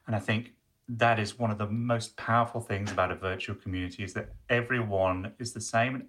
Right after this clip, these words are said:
everyone gets a voice. And often those quiet voices get amplified because they're the, they're the people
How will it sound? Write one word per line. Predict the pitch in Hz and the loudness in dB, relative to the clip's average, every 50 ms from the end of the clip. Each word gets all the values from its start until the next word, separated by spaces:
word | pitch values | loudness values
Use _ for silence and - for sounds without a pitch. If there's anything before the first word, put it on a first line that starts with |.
| - | -2
everyone | - 123 117 110 113 110 104 98 95 95 90 | 0 0 2 2 0 0 0 0 0 0 -2
gets | 92 104 - - - - | -4 -6 -8 -8 -12 -12
a | 107 | -8
voice. | 98 101 92 92 90 92 - - - _ _ _ _ _ - - - - - - - - _ _ _ _ - | -6 -4 -4 -4 -6 -8 -10 -14 -16 _ _ _ _ _ -20 -20 -20 -20 -20 -20 -20 -20 _ _ _ _ 2
And | 127 117 107 110 117 120 - - _ _ _ _ _ _ - | 4 4 4 4 2 -2 -6 -12 _ _ _ _ _ _ 4
often | 151 - - - - 135 117 | 6 6 4 4 0 0 2
those | 104 101 98 101 - | 2 2 2 0 -2
quiet | - - - - 120 117 120 120 113 | -4 -4 -4 0 4 4 4 4 4
voices | 104 101 104 101 - - 120 - | 2 0 0 0 0 -4 -6 -2
get | - 117 113 - - - | 0 0 -2 -2 0 0
amplified | 107 101 104 120 120 117 - - 113 107 107 - - 110 | 2 2 2 2 -2 -6 -4 -4 -2 -2 -2 -4 -6 -8
because | - - 120 - 147 131 - | -8 -8 -8 -8 -8 -4 0
they're | - 160 180 | 2 2 2
the, | 180 175 147 127 - | 2 0 -4 -6 -8
they're | 110 107 123 139 160 170 | -10 -6 -4 -2 -2 -2
the | 220 | -4
people | 208 - 175 151 - - 135 123 120 120 | -6 -8 -8 -8 -8 -6 -4 -2 -2 -4